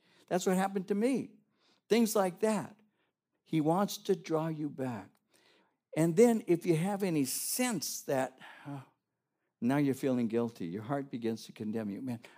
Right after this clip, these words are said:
I thought this was all dead." Well, you know what? The old man is still attempting to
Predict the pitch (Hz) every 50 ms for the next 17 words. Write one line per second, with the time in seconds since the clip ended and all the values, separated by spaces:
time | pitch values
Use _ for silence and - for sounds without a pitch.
0 | - _ - 156 190 185 - 170 160 156 160 - 165 151 - 160 143 127 160 143
1 | 143 143 135 147 156 147 139 143 - - - _ _ _ 180 185 185 190 185 190
2 | 190 180 185 202 208 196 - - 175 170 175 180 175 165 156 180 180 175 175 170
3 | 151 143 - - - - 196 185 170 160 156 156 - - _ _ _ _ _ _
4 | _ _ _ _ - 127 120 - - - - 170 175 175 - - - 175 175 175
5 | 160 - _ -